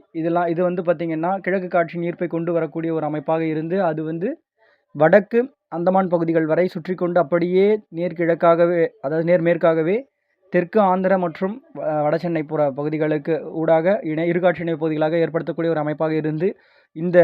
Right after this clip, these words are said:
லட்சத்தீவு பகுதிகளுக்கு செல்லக்கூடிய அந்த காற்றின் அமைப்புகளால தான் மழைப்பொழிவு தொடரக்கூடிய ஒரு அமைப்பு அப்படின்ற மாதிரி நேற்று அறிக்கையில கொடுத்திருந்தோம்.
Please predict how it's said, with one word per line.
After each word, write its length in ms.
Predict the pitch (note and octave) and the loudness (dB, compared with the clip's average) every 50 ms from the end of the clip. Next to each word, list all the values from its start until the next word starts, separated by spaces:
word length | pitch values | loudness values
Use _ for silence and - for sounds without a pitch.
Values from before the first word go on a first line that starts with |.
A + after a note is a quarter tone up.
| D#3+ D#3 D3+ | 6 6 2
லட்சத்தீவு 460 | D3+ D#3 D#3 - - F#3+ F3 F#3+ F#3 | 2 0 -2 -2 -4 -4 -2 0 -2
பகுதிகளுக்கு 460 | E3 D3+ E3 D#3+ D#3+ D3+ D#3 D3+ C#3+ D3+ | 0 0 -2 -2 0 -2 -2 -4 -6 -4
செல்லக்கூடிய 400 | - D#3+ D#3 D#3+ D#3 E3 D#3+ D#3+ | -4 -2 -2 -2 -2 -2 -2 -2
அந்த 100 | D#3 D3+ | -2 0
காற்றின் 420 | - D3+ D#3 D3+ - - E3+ D#3+ | 0 0 -2 0 -4 -6 -4 -4
அமைப்புகளால 480 | D#3 D3+ D3+ C#3+ D#3+ D3 D3+ D3 C#3 C#3+ | -2 -4 -4 -6 -4 -4 -2 -2 -2 0
தான் 160 | D3 F3 F#3 | -2 -2 -2
மழைப்பொழிவு 560 | D#3+ D3+ F3 G3+ A3 F#3+ F#3+ F3 E3 D#3 E3 F#3+ F3+ | -2 0 0 0 0 0 -2 -2 -2 -2 -2 -4 -2
தொடரக்கூடிய 520 | F3 D3+ D#3 E3 F#3 E3+ E3 E3 E3 E3 | -2 0 0 0 0 0 -2 -4 -2 -2
ஒரு 120 | D#3+ D3+ | -2 -2
அமைப்பு 220 | D3 D3 D3 C#3 D#3+ | -4 -4 -4 -4 -4
அப்படின்ற 300 | D#3 D3 C#3+ C#3+ C#3 C#3 | -4 -4 -6 -8 -8 -6
மாதிரி 220 | C#3+ D3+ D#3+ D#3+ D3+ | -6 -4 -4 -4 -6
நேற்று 200 | C#3+ C3 C#3+ C#3 | -6 -6 -6 -6
அறிக்கையில 280 | C3+ C#3 C#3 D3+ D3+ | -6 -6 -6 -8 -8
கொடுத்திருந்தோம். 500 | D3+ D#3 C#3+ C3 D#3 D3 D#3 E3 F3+ F#3 | -8 -8 -10 -8 -8 -6 -4 -4 -4 -4